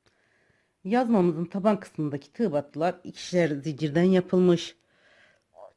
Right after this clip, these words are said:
Çimi klasik. Şöyle başına bir kez sarıyorum. Batıp bir kere de çıkarıp dört zincir çekip arkasından batıyorum.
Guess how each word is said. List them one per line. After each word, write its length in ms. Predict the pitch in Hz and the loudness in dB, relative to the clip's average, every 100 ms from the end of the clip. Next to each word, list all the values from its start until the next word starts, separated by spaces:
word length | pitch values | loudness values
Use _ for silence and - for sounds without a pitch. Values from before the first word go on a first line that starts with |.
| _ | _
Çimi 360 | - 320 294 | 0 2 2
klasik. 720 | - 277 196 - - - - - | 2 4 4 2 -6 -14 -18 -18
Şöyle 720 | - - - 240 123 120 - _ _ _ _ | -18 -12 0 0 2 -2 -6 _ _ _ _
başına 380 | 262 - 196 175 | -4 -2 -2 0
bir 180 | 269 - | -4 -2
kez 240 | 175 - | -4 2
sarıyorum. 560 | 214 226 202 180 285 - _ _ _ _ _ _ _ | 2 4 4 4 0 -4 _ _ _ _ _ _ _
Batıp 280 | 202 202 294 - _ _ _ _ _ - | -10 -8 -10 -12 _ _ _ _ _ -12
bir 160 | 247 | -10
kere 240 | - 165 147 | -2 0 0
de 80 | 147 | -4
çıkarıp 560 | - 214 262 285 - _ _ _ _ _ _ _ _ _ _ _ _ _ _ _ _ _ _ _ _ _ _ _ _ _ | -2 0 0 -2 -8 _ _ _ _ _ _ _ _ _ _ _ _ _ _ _ _ _ _ _ _ _ _ _ _ _
dört 260 | 240 240 240 | 2 2 0
zincir 240 | 160 151 | -2 -2
çekip 340 | 151 240 - 170 | -2 -4 -2 2
arkasından 580 | 202 202 - 165 170 156 | 2 0 -4 0 0 0
batıyorum. 500 | 139 - 101 - | -2 -8 -10 -10